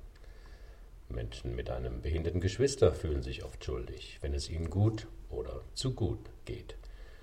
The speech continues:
Dann arrangieren sie oft etwas unbewusst, was ihnen passiert und unter dem sie dann auch schwer zu tragen haben.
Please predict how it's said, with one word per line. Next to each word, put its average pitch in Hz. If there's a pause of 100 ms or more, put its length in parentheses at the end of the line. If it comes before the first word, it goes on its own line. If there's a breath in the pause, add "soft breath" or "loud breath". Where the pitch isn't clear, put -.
(360 loud breath)
Dann 101
arrangieren 101
sie 85
oft 78
etwas 92
unbewusst, -
was 71
ihnen 85
passiert 113
und 78 (520 loud breath)
unter 95
dem 87
sie 87
dann 87
auch 87
schwer 78
zu -
tragen 55
haben. 55